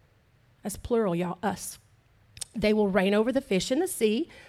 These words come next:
the birds in the sky, the livestock, and all the wild animals on the earth, and the small animals that scurry along the ground," like the rats. Verse twenty-seven, "So God created human beings in his own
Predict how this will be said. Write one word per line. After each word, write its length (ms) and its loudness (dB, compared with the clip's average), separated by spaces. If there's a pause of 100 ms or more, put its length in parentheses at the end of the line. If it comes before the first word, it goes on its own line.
(100)
the 80 0
birds 320 2
in 80 4
the 80 4
sky, 480 0 (320)
the 80 2
livestock, 720 0 (420)
and 100 2
all 320 6
the 80 2
wild 300 6
animals 440 2
on 200 2
the 160 0
earth, 340 2 (300)
and 120 2
the 80 4
small 440 6
animals 340 4
that 180 0
scurry 600 2 (100)
along 360 4
the 60 4
ground," 440 2 (160)
like 260 -4
the 100 -4
rats. 380 -6 (640)
Verse 160 4
twenty-seven, 640 2 (340)
"So 180 2
God 340 4
created 540 2
human 460 4
beings 480 2
in 160 4
his 480 4 (100)
own 300 4